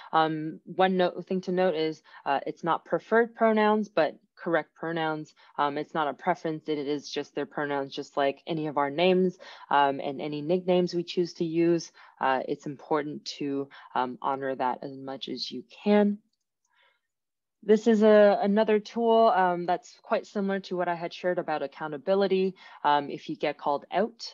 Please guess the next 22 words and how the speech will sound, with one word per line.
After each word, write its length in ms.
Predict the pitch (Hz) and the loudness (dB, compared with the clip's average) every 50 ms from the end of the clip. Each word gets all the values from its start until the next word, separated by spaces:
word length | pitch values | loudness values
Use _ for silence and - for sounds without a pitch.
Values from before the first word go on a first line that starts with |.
| - _ - | -10 _ -2
uh, 120 | 165 160 | -2 -2
which 200 | 147 156 - - | -2 -4 -6 -10
is 140 | 156 147 - | -12 -12 -10
in 100 | 156 156 | -10 -8
the 80 | 151 | -6
moment, 480 | 147 156 175 190 185 185 185 180 175 - | -2 0 2 4 4 4 2 2 0 -2
you, 460 | 156 147 143 143 143 139 139 131 - _ _ _ _ _ | -6 -6 -6 -4 -4 -6 -6 -8 -10 _ _ _ _ _
someone 340 | - 160 151 151 151 147 | -10 -8 -6 -6 -6 -2
raised 400 | 147 147 143 147 151 147 - - _ - | -2 0 0 0 -2 -4 -8 -12 _ -6
that 180 | 139 139 - - | -6 -6 -4 -4
awareness 420 | 151 147 180 214 226 220 208 214 | 0 2 4 4 4 4 2 2
to 120 | - 208 | 2 2
you 240 | 196 196 196 196 196 | 6 6 6 8 6
of 180 | 175 160 151 - | 6 4 2 -2
saying, 340 | - 175 165 160 160 160 160 | -4 -2 0 0 -2 -2 -2
"Hey, 320 | - 208 214 208 196 - - | 0 2 4 4 2 0 -4
you 140 | 170 151 131 | -8 -8 -6
did 220 | - 160 156 - | -6 -8 -6 -6
something," 460 | - 185 180 - 190 180 175 175 175 - - - - - - - | -6 -6 -2 0 2 2 2 2 -2 -6 -10 -20 -20 -20 -6 -2
or 120 | 160 165 | -2 -2
called 400 | 160 - - 175 160 160 151 - - _ _ | 0 0 2 4 4 4 2 -2 -8 _ _
in, 320 | - 180 208 214 220 220 | -2 0 2 2 4 2